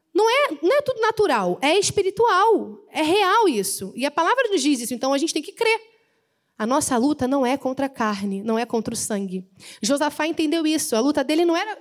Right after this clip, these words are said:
espada. Existia uma guerra espiritual também. Então, ele foi pedir ajuda àquele que pode todas as coisas. É, eu vou contextualizar, contar um, um pequeno acontecimento que teve, é, lá em casa esse ano. É,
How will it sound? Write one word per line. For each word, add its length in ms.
espada. 640
Existia 640
uma 180
guerra 340
espiritual 580
também. 480
Então, 240
ele 80
foi 140
pedir 240
ajuda 260
àquele 280
que 120
pode 520
todas 300
as 80
coisas. 460
É, 540
eu 80
vou 160
contextualizar, 720
contar 280
um, 260
um 80
pequeno 300
acontecimento 720
que 100
teve, 420
é, 180
lá 80
em 80
casa 240
esse 200
ano. 360
É, 520